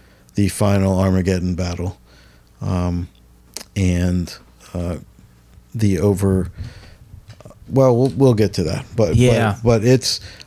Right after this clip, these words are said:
Speaker 1: uh, it, it's a, a powerful book,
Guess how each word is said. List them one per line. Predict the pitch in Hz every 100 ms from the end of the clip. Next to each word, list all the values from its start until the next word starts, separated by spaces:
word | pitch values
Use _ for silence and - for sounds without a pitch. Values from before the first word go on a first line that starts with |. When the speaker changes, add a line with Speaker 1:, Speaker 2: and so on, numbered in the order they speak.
| -
Speaker 1:
uh, | 110 110
it, | 101 131 127
it's | 127 123 -
a, | 120 113 113 113
a | 113
powerful | - 123 156 143 127
book, | 104 117 113